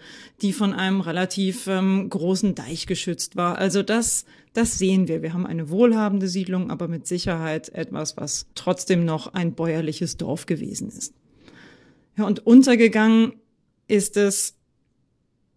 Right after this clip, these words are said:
während dieses Ereignisses sicherlich auch nicht mit einer katastrophalen, tsunamiartigen Flutwelle, sondern was wir eben auch sehen, sowohl an der Siedlungsstruktur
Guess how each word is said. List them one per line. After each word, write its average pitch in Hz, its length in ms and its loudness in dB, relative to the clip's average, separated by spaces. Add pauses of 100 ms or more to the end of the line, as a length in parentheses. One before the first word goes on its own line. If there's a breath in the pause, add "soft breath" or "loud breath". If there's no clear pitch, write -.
(380)
während 190 480 2
dieses 175 280 -2
Ereignisses 175 640 -4
sicherlich 190 500 -4
auch 165 100 -12
nicht 202 240 0
mit 180 160 0
einer 170 300 -6
katastrophalen, 180 1040 -4
tsunamiartigen 175 800 -2
Flutwelle, 208 600 4
sondern 185 280 4
was 185 180 0
wir 196 100 4
eben 160 200 -2
auch 262 240 2
sehen, 214 340 4
sowohl 180 380 2
an 156 140 -4
der 160 100 -6
Siedlungsstruktur 233 1120 4